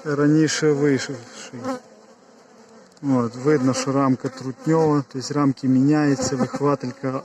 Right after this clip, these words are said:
одна. Це прививка вже так для себе. Так, згубив її. А, о.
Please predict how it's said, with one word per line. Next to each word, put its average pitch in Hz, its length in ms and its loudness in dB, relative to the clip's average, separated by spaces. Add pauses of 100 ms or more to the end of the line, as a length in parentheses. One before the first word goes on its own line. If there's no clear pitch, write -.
одна. 143 520 -2 (640)
Це - 200 -8
прививка 139 520 0
вже 127 120 -4
так 131 180 -4 (100)
для 131 140 0
себе. 135 460 0 (1700)
Так, 120 220 -14 (140)
згубив 117 600 -8
її. 120 400 -8
А, 123 160 -6
о. 117 220 -12